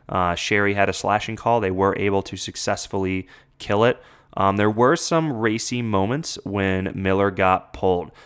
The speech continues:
Just some physical scrums in front of the net. <laughs> Johan Larsson pulled one, um, just before it was gonna crawl over the goal line,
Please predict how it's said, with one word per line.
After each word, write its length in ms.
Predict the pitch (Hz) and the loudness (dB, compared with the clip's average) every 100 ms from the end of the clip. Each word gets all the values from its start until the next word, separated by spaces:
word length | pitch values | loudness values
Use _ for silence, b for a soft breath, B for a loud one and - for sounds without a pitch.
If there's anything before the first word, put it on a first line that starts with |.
| B | B
Just 160 | - - | -10 -8
some 140 | 92 | -10
physical 460 | - 113 107 110 104 | 0 0 2 0 -2
scrums 520 | - - 101 104 101 | -2 0 0 0 -2
in 120 | 95 | -8
front 260 | - 104 98 | -4 -2 0
of 40 | |
the 80 | 95 | 0
net. 320 | 95 98 - - - | 2 0 0 -16 -12
<laughs> 200 | - - | -6 -4
Johan 480 | 113 113 120 117 107 | 2 4 6 4 2
Larsson 640 | 95 95 107 - 92 90 - | 4 4 2 -2 -4 -4 -6
pulled 320 | - 98 95 | 0 0 2
one, 400 | 98 95 95 87 B B - | 0 0 0 -6 B B -6
um, 520 | 92 87 85 90 113 - b b _ - - _ | 0 2 0 -2 -8 -12 b b _ -20 -20 _
just 560 | - 104 113 113 - - _ _ _ _ - | -6 4 6 6 2 -8 _ _ _ _ -4
before 640 | 104 - 110 101 101 107 - | -4 -2 0 2 2 0 0
it 100 | 101 | 0
was 160 | 92 | 0
gonna 160 | 98 95 | -2 -4
crawl 500 | - 101 95 95 - | -2 4 6 6 4
over 160 | 92 | 0
the 80 | 87 | -2
goal 300 | 90 95 101 | 2 4 4
line, 420 | 104 101 101 104 | 6 6 4 0